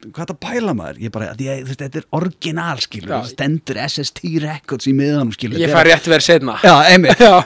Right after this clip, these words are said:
Speaker 1: Og þ-, svo, hérna, og svo spurði hann mig, hérna, „Hefur einhvern tímann einhver sagt við þig, hei, Andri, er þetta orginal bólur eða bara frá?“
Speaker 2: Já.
Speaker 1: Nei, það hefur aldrei gerst.
Speaker 2: Enginn verið að faktchecka það?
Speaker 1: Enginn.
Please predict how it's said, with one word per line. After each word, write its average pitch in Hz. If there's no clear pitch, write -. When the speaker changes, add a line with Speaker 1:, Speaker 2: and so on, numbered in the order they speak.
Speaker 1:
Og 135
þ-, 151
svo, 165
hérna, 147
og 143
svo 151
spurði 139
hann 131
mig, 123
hérna, 113
„Hefur 185
einhvern 196
tímann 117
einhver 156
sagt -
við 147
þig, 101
hei, 156
Andri, 160
er 139
þetta 147
orginal 180
bólur 202
eða 113
bara 139
frá?“ 180
Speaker 2:
Já. 208
Speaker 1:
Nei, 208
það 156
hefur 156
aldrei 139
gerst. 131
Speaker 2:
Enginn 254
verið 214
að 208
faktchecka 226
það? 262
Speaker 1:
Enginn. 175